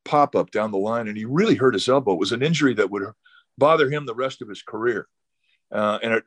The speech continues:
actually cut his season short. But, um, you know, he still wound up hitting two eighty something. And, uh, um, but we lost him. I mean, I mean, we were that, that la-, that last, uh, you know, month or so, you know, we didn't have him.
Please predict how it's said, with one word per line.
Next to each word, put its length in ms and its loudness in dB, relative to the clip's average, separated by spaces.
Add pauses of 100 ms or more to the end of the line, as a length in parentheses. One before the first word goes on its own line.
(120)
actually 320 0
cut 220 -2
his 220 -4
season 340 -10
short. 480 0 (720)
But, 300 0
um, 320 0 (800)
you 80 -6
know, 80 -2
he 100 -2
still 240 0
wound 220 4
up 100 0
hitting 220 -2
two 180 -6
eighty 160 -4
something. 420 -4
And, 220 0
uh, 240 4 (960)
um, 320 -4 (560)
but 140 4
we 80 8
lost 360 6
him. 120 -10
I 20 -12
mean, 180 -8 (140)
I 60 -6
mean, 160 -8
we 100 2
were 260 2 (640)
that, 200 -2
that 200 0
la-, 220 4 (340)
that 160 -2
last, 400 -2
uh, 220 -2
you 80 -14
know, 100 -8
month 300 -2
or 40 0
so, 400 2
you 60 -14
know, 80 -6
we 100 -2
didn't 180 2
have 280 0
him. 140 -10